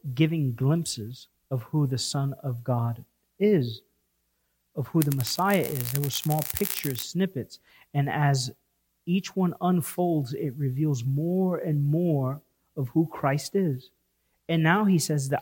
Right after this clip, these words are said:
hour has come that the Son of Man should be glorified." In chapter three, verse one, he's washing the disciples' feet, and we hear these words. Now, before the,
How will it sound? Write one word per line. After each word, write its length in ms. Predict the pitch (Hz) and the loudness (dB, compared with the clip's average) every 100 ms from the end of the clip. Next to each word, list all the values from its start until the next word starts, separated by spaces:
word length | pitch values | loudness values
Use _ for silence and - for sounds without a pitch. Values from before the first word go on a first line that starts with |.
| - | 0
hour 340 | 160 202 180 | 2 4 4
has 220 | 143 135 | 2 -4
come 520 | - - 175 151 123 - _ _ - | -6 -2 2 4 2 -6 _ _ -2
that 180 | 147 165 | 0 0
the 80 | |
Son 260 | - 180 175 | 0 2 4
of 140 | 143 | 4
Man 320 | 135 143 147 135 | 2 2 2 0
should 200 | - 127 | -4 -4
be 120 | 123 | -2
glorified." 760 | 127 139 139 127 113 110 113 - - - | 2 2 2 0 -6 -8 -10 -14 -20 -4
In 120 | 143 | -2
chapter 440 | 131 165 160 - 135 | 2 2 0 0 -4
three, 260 | - 180 | 0 2
verse 320 | 156 143 135 151 | 2 0 -2 -2
one, 360 | 156 143 131 - _ _ _ _ _ _ _ _ - _ _ _ _ _ _ _ _ _ | 0 0 0 -6 _ _ _ _ _ _ _ _ -20 _ _ _ _ _ _ _ _ _
he's 180 | 160 139 | 2 4
washing 720 | 139 156 180 - 160 151 - - | 4 4 2 0 -2 -2 -8 -8
the 200 | 139 139 | -2 2
disciples' 640 | 143 123 147 143 139 - | 2 2 2 0 -4 -8
feet, 360 | - 160 143 - _ _ _ _ _ _ _ _ _ - | -4 0 0 -4 _ _ _ _ _ _ _ _ _ -2
and 320 | 143 139 135 - _ _ _ _ - | 4 4 2 -6 _ _ _ _ 2
we 180 | 147 | 4
hear 260 | 135 135 147 | 4 2 2
these 240 | 135 131 | 0 -2
words. 220 | 156 143 156 | 0 0 2
Now, 140 | 165 | 2
before 360 | 165 - 185 190 | 2 0 0 2
the, 200 | 165 | 0